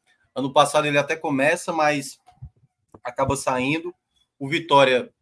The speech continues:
né, consegue fechar com esse atleta. E aí vai ter que ser muito na base, porque, é,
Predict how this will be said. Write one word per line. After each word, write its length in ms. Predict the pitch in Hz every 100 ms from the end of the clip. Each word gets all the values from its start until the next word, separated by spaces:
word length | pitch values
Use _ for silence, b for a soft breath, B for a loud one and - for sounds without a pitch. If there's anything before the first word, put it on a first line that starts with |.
| _ _
né, 160 | 120 139
consegue 460 | 143 131 139 127
fechar 340 | - 127 - 120
com 140 | 127
esse 160 | 120 127
atleta. 600 | 120 120 127 143 165 - _ _ b b _
E 100 | 143
aí 160 | 160 170
vai 160 | 175
ter 140 | 175 165
que 60 |
ser 120 | - 170
muito 220 | 175 175
na 100 | 156
base, 300 | 143 170 -
porque, 800 | 151 - 170 170 156 143 123 110 _ - - _ _ _ _ _ _
é, 420 | 139 143 139 87